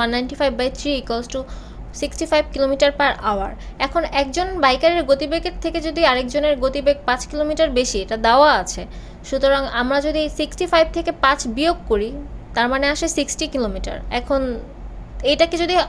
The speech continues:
হাফ করি, তাহলে আসে তিরিশ কিলোমিটার। এখন একজনের যদি তিরিশ কিলোমিটার হয়, আরেকজনের পাঁচ কিলোমিটার বেশি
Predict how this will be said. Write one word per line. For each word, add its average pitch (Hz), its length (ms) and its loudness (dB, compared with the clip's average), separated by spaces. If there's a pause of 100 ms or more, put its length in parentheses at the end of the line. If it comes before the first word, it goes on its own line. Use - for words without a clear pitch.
(160)
হাফ 302 200 6 (140)
করি, 196 180 0 (760)
তাহলে 294 280 4
আসে 359 200 0
তিরিশ 320 280 4
কিলোমিটার। 202 420 -2 (220)
এখন - 200 0 (720)
একজনের 349 340 2
যদি 392 200 2
তিরিশ 359 240 2
কিলোমিটার 392 440 2
হয়, 240 180 4 (180)
আরেকজনের 285 460 4
পাঁচ 277 120 4 (100)
কিলোমিটার 311 440 4
বেশি 349 180 0